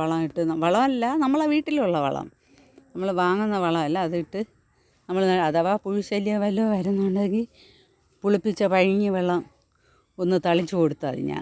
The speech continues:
അത് തന്നെയാണ് തളിച്ചു കൊടുക്കണത്. അല്ലാതെ ഞാൻ പ്രത്യേകിച്ച് ഒരു മരുന്നും ഇതുവരെയും ഒഴിച്ചിട്ടില്ല. ഇതാണ് നമ്മളെ, എൻ്റെ വീട്ടിലെ കൃഷി. ഇതൊരു മൂടാണ്, വേറെ നട്ടിട്ടുണ്ട്.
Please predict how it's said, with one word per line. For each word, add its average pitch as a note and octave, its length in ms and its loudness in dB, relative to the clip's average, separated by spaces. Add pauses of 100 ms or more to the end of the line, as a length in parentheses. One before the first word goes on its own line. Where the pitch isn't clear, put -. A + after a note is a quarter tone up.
അത് F3+ 160 2
തന്നെയാണ് F#3+ 420 0
തളിച്ചു F#3 300 -4
കൊടുക്കണത്. D3+ 460 -2
അല്ലാതെ D3 340 -2 (120)
ഞാൻ D#3 100 -2 (100)
പ്രത്യേകിച്ച് E3+ 500 -6
ഒരു E3+ 140 -6
മരുന്നും E3+ 340 0 (420)
ഇതുവരെയും F3 480 2
ഒഴിച്ചിട്ടില്ല. D3 600 -6 (1700)
ഇതാണ് C#3 320 -8 (120)
നമ്മളെ, D#3+ 340 -2 (420)
എൻ്റെ E3 280 2
വീട്ടിലെ D#3+ 340 -6 (640)
കൃഷി. E3 380 -8
ഇതൊരു D3 340 2
മൂടാണ്, E3+ 460 0 (100)
വേറെ C#3 240 0 (140)
നട്ടിട്ടുണ്ട്. E3 540 -4